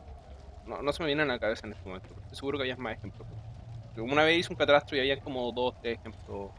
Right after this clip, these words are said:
de ese estilo. Y es súper curioso porque, eh, eh, yo toda mi vida he leído, antes leía mucha fantasía, y sucede de que, mm,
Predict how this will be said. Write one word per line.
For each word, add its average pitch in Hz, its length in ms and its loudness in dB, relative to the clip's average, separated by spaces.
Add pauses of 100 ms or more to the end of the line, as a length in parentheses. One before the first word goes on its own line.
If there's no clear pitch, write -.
(260)
de 104 60 -4
ese - 100 -8
estilo. - 320 -14 (1120)
Y 165 380 6
es 202 80 8
súper 240 180 6
curioso 233 340 8
porque, 143 160 0 (100)
eh, 147 720 12 (100)
eh, 131 640 8 (440)
yo 170 100 6
toda 202 120 12
mi 220 100 8
vida 233 340 8
he 151 100 6
leído, 160 280 6 (460)
antes 165 220 4
leía 170 160 8
mucha 156 440 8
fantasía, 139 520 0 (320)
y 147 640 6
sucede 175 300 8
de 202 100 8
que, 175 420 6
mm, 123 240 -2